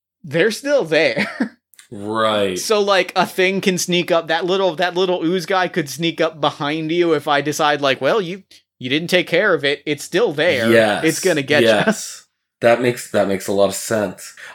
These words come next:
Speaker 2: I, uh, I've been, uh, uh, I, I just really like this, the,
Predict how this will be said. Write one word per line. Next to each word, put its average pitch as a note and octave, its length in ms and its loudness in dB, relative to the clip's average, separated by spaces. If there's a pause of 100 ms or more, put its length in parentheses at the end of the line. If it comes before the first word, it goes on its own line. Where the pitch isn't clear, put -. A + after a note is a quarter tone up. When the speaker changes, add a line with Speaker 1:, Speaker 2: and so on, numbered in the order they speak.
Speaker 2:
I, B2+ 180 2
uh, G#2+ 520 0 (200)
I've G#2+ 180 0
been, G#2 760 -6 (500)
uh, F2+ 460 -6 (440)
uh, G2+ 200 0
I, B2+ 200 -4
I C3+ 40 -2
just D3+ 180 -6
really F#3 220 2
like C#3+ 240 0
this, - 280 -8
the, G#2+ 680 0